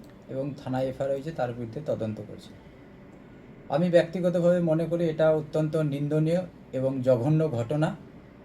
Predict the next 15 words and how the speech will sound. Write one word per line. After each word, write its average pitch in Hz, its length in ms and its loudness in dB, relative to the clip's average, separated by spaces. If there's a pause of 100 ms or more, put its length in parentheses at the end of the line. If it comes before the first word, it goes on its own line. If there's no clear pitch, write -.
(340)
এবং 185 260 8 (540)
এই 175 220 4
ঘটনা 185 440 4 (1000)
তৃণমূল 185 440 4
কংগ্রেস 175 400 2 (1600)
বদনাম 156 380 4
করছে, 175 320 -4 (320)
তৃণমূল 151 380 0
কংগ্রেসকে 147 420 -4 (400)
বদনাম 143 360 2
করছে, 156 280 -8
এটা 170 160 -6
অত্যন্ত 147 360 -8 (360)
জঘন্য 127 340 2
এবং 151 140 -6